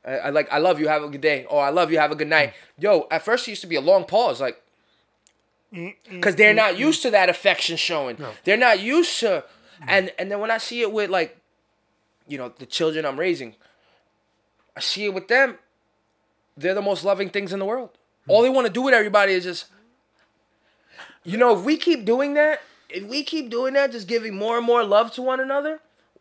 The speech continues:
Speaker 1: w-, honestly,
Speaker 2: Yep.
Speaker 1: that'll be the way you can look at that neighbor and understand
Speaker 2: Yes.
Speaker 1: why they did you wrong
Speaker 2: Yep.
Speaker 1: and understand if you can forgive
Speaker 2: Right.
Speaker 1: them or not forgive them. They might not even do you wrong because of the love factor
Speaker 2: Yep.
Speaker 1: being so high.
Speaker 2: Yep.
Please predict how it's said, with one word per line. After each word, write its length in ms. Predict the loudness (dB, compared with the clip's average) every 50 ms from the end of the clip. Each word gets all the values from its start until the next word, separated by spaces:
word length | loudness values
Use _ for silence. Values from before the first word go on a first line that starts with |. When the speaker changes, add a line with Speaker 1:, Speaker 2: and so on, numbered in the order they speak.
| _ _ _
Speaker 1:
w-, 300 | -18 -16 -12 -12 -12 -8 -4
honestly, 720 | 0 0 2 2 0 -2 -4 -6 -10 -10 -10 -10 -12 -12 -14
Speaker 2:
Yep. 160 | -18 -18 -20 _ _ _ _ _ -4
Speaker 1:
that'll 280 | 0 0 0 0 0
be 160 | -4 -8 -8
the 100 | -6 -6
way 200 | -6 -6 -4 -6
you 160 | -6 -6 -8 -6
can 260 | -6 -6 -6 -4 -2
look 260 | 0 0 0 0 -2
at 160 | -4 -4 0
that 220 | 0 0 0 0 0
neighbor 460 | -2 -2 -4 -4 -4 -4 -2 -2 -2
and 100 | -4 -6 -6
understand 880 | -6 -6 -4 -4 -8 -6 -8 -10 -10 -8 -6 -4 -2 0 0 -2 -2 -6
Speaker 2:
Yes. 80 | -8 -14 -18 -20 _ -2
Speaker 1:
why 320 | 2 4 4 4 4 0
they 140 | 0 -2 -6
did 280 | -6 -8 -10 -10 -8
you 140 | -8 -6 -4
wrong 360 | 0 2 2 2 2 0 -4 -8 -14
Speaker 2:
Yep. 120 | -12 -8
Speaker 1:
and 100 | -2 0
understand 600 | 0 0 0 -4 -10 -10 -6 -4 -2 -2 0 -2
if 100 | -4 -6
you 80 | -8 -14
can 360 | -14 -8 -6 -4 -4 -4 -4
forgive 340 | -6 -10 -10 -6 -4 -6 -4
Speaker 2:
Right. 60 | -4
Speaker 1:
them 140 | -4 -4 -4
or 80 | -4 -2
not 280 | -2 -2 -2 -2 -6
forgive 400 | -10 -14 -10 -6 -6 -6 -6 -2
them. 160 | -4 -4 -4 -6 -16 -20 -20 -20 -20 -20 _ _ -4
They 200 | 0 0 0 2
might 220 | 0 0 -2 0
not 140 | -2 -2 -4
even 260 | -4 -6 -8 -10 -8
do 160 | -6 -6 -4 -4
you 140 | -4 -4
wrong 280 | -2 -2 -2 -2 -2 -4
because 420 | -6 -10 -10 -8 -6 -6 -6 -6
of 100 | -6 -8
the 80 | -8 -6
love 260 | -2 0 0 0 0 -2
factor 420 | -2 -2 -2 -2 -2 -4 -8 -10
Speaker 2:
Yep. 160 | -10 -10 -14 -14
Speaker 1:
being 280 | -12 -10 -8 -8 -8
so 280 | -10 -8 -6 -6 -6 -8
high. 500 | -10 -8 -8 -6 -6 -6 -8 -8 -8 -10
Speaker 2:
Yep. 100 | -12